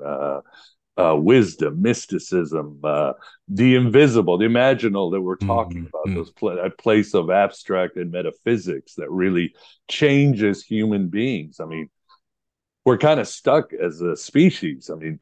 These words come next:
Speaker 1: most people don't understand that those great scientists we had in the middle and early twentieth century, from Einstein to Eisenberg, Eisenberg to all the,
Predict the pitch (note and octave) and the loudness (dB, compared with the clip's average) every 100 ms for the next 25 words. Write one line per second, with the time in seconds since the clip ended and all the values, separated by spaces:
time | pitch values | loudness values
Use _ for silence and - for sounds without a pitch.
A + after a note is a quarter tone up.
0 | - G#2 G#2 - A2+ G2+ G2+ F#2 - _ | -6 0 0 2 2 4 4 2 0 _
1 | _ F#2 F#2 G#2+ A2+ A2 G#2 G2+ - A2 | _ -4 2 2 4 2 0 -2 -2 0
2 | A2 G2+ F2+ F2+ E2+ - G2+ G#2 - - | 0 0 -2 -4 -6 -4 -2 -2 -4 -4
3 | G2 G#2 G2+ G#2 F2+ E2 D#2+ F#2+ F#2 F#2 | -2 -2 -6 -8 -8 -8 -4 0 0 -2
4 | F2 D#2+ E2+ F#2 F#2+ F#2 D#2+ E2+ F#2 F2+ | -4 -6 -6 -2 0 -2 -4 -6 -6 -6
5 | - G2 F2+ F2+ F#2+ F2+ - G2+ F#2 - | -8 -8 -6 -8 -6 -6 -4 -4 -4 -6
6 | D2+ - _ _ _ _ - F#2+ G2 G2 | -8 -10 _ _ _ _ -2 0 0 -2
7 | - - G2 F#2+ F#2 F#2 F2+ D#2 F#2+ F2+ | -4 2 2 2 0 -4 -6 -4 -4 -4
8 | F#2+ F#2 F#2 F#2 F2+ F2 F2 - F2 F#2 | -6 -4 0 2 2 0 -4 -8 -6 -6
9 | E2 F#2 F2 F#2 F#2+ F#2 G2 F#2+ F#2+ | -6 -6 -2 0 0 0 -2 -2 -4